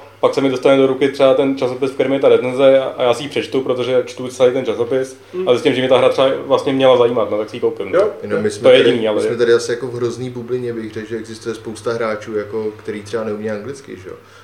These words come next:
Speaker 3: A když prostě na základě toho, eh, nemá, jako, ty pří-, ty informace, které pak dostáš, jsou z českých webů anebo z českých časopisů,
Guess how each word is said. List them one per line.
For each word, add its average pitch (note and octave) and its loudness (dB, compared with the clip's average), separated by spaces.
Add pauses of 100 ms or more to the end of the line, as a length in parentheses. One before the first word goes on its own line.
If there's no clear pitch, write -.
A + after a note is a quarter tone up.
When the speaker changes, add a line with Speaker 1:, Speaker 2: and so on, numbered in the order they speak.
Speaker 3:
A - -16
když F#2+ -14
prostě G#2 -10
na G#2 -4
základě G#2+ -6
toho, G#2+ -6
eh, - -14 (460)
nemá, A#2 -2
jako, A#2 -8 (200)
ty C3 -14
pří-, B2+ -16
ty C#3 -12
informace, C3 -4
které C3 -10
pak C3+ -2
dostáš, A#2+ -4
jsou B2 -6
z A#2+ -18
českých B2 -10
webů B2+ -8 (260)
anebo A#2+ -6
z A#2+ -12
českých B2 -12
časopisů, - -12